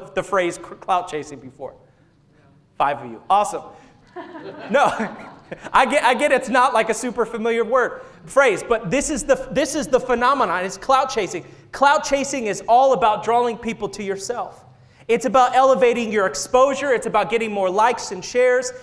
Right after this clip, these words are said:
It's about becoming your own marketer. Getting people to view your content, to expand and widen your au-, audience.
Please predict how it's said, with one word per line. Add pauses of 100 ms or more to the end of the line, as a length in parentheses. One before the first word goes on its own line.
(120)
It's
about
becoming (240)
your
own (240)
marketer. (720)
Getting
people
to
view
your
content,
to
expand
and
widen
your
au-,
audience.